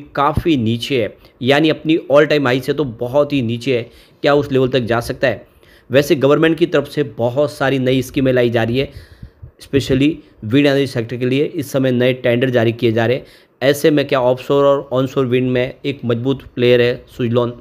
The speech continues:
क्या यह आने वाले समय में शानदार रिटर्न दे सकता है और क्या इस गिरावट का फ़ायदा उठाया जा सकता है? लेकिन फ्रेंड्स, उससे पहले अगर आप पहली बार हमारे चैनल पे आए तो चैनल को सब्सक्राइब कर दीजिए,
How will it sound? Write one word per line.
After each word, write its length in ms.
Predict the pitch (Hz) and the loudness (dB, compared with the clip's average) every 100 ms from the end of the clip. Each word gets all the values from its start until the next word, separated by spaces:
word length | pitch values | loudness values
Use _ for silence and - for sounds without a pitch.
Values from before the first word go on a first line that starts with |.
| - _ - _ - - - | -20 _ -20 _ -20 -20 0
क्या 160 | 143 | 2
यह 240 | 143 131 139 | 4 2 2
आने 380 | 156 - 123 131 | 0 -2 -2 -2
वाले 100 | 123 | -2
समय 160 | 131 | -2
में 100 | 127 | -2
शानदार 380 | 127 117 117 120 | -2 -4 -2 0
रिटर्न 220 | 117 117 | 0 0
दे 100 | 117 | 0
सकता 220 | 120 139 147 | -2 0 0
है 60 | |
और 80 | 143 | 0
क्या 120 | 143 | 0
इस 180 | 135 127 120 | 0 -2 -6
गिरावट 320 | 117 131 139 | 0 0 0
का 120 | 143 | -2
फ़ायदा 300 | 113 120 120 | -2 0 0
उठाया 260 | 113 117 110 | 0 -2 -2
जा 160 | 110 113 | -2 -6
सकता 280 | 127 - | -8 -4
है? 180 | 131 - _ _ - _ | -4 -4 _ _ -20 _
लेकिन 420 | 135 156 170 175 | 4 6 4 0
फ्रेंड्स, 480 | 151 143 135 113 - - | -2 0 0 0 -10 -12
उससे 320 | 160 147 - 135 | -8 -4 -2 -2
पहले 460 | - 127 131 113 85 _ _ _ - | 0 0 2 0 -4 _ _ _ 0
अगर 220 | 170 170 | 4 6
आप 280 | 160 - _ | 4 0 _
पहली 220 | 139 147 | 0 2
बार 220 | 147 143 139 | 0 0 0
हमारे 440 | - 127 127 131 | -2 -2 0 0
चैनल 380 | 135 - 123 135 | -2 0 0 0
पे 140 | 143 139 | 0 2
आए 120 | 131 | 2
तो 140 | 127 131 | 0 -4
चैनल 400 | 123 117 127 131 | -2 -2 0 -4
को 180 | 135 | -6
सब्सक्राइब 680 | 127 135 123 - 135 131 127 - | -4 -4 -4 -10 0 0 0 0
कर 80 | |
दीजिए, 520 | 135 135 131 135 113 | 0 0 -2 0 0